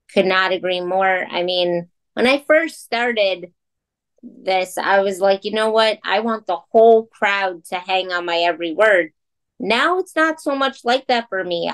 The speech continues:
I just get so excited when I can lock eyes with one child or one person in the crowd, and I know that they're really paying attention and they're really being impacted by either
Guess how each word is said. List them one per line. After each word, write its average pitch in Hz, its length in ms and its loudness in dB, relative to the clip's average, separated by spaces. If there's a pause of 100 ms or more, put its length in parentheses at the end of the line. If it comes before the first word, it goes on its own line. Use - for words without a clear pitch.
I 233 320 0
just 311 280 -6
get 247 280 0
so 220 340 2
excited 214 600 -2
when 180 140 -4
I 185 140 0
can 202 300 -12
lock 185 340 0
eyes 180 560 -2 (500)
with 180 240 -6
one 214 420 2
child 185 720 -2 (340)
or 180 220 -2
one 214 340 2
person 202 420 -6
in 185 140 -2
the 175 80 0
crowd, 170 460 0
and 180 240 -4
I 190 200 2
know 196 400 0
that 175 200 -4
they're 180 520 0 (400)
really 220 640 6
paying 196 360 2
attention 175 720 -2
and 175 200 -4
they're 175 180 0
really 190 420 0
being 180 300 0
impacted 165 920 -4 (560)
by 185 200 2
either 185 640 -4